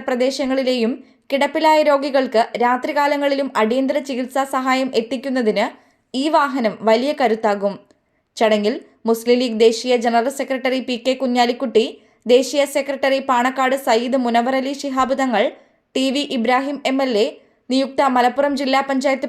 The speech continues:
പ്രസിഡന്റ് പി എ ജബ്ബാർ ഹാജി എന്നിവർ മുഖ്യാതിഥികളായിരുന്നു. എം കെ സി കുട്ട്യാലി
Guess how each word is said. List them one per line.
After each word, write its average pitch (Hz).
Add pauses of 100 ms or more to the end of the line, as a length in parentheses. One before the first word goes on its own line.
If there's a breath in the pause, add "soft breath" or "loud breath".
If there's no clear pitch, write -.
പ്രസിഡന്റ് 262
പി 262 (120)
എ - (100)
ജബ്ബാർ 240
ഹാജി 269
എന്നിവർ 254 (100)
മുഖ്യാതിഥികളായിരുന്നു. 226 (920)
എം 220
കെ 233
സി 262
കുട്ട്യാലി 233